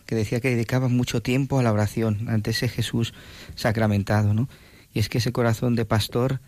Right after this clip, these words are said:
y esa sencillez, esa, esa forma de ver al Señor no puede ser de otra forma, ¿no? Sino estar en ese contacto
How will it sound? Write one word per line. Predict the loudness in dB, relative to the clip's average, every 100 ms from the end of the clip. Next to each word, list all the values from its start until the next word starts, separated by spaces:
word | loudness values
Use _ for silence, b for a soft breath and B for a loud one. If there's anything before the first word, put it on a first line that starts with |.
| b b b
y | 0
esa | 2
sencillez, | 0 -2 0 0 0 0
esa, | -2 2 2 2 2 -2 -6
esa | -6 -4
forma | -2 0 2
de | 2
ver | 2 0
al | 0
Señor | 0 0 0 -2 -6
no | -4
puede | -2 -2 0
ser | 0 0
de | 0
otra | 0 -2
forma, | 0 2 2
¿no? | 2
Sino | 0 0 0 0 B B B B -4
estar | -2 0 2
en | 2
ese | 0 -2
contacto | 0 0 0 -2 0 0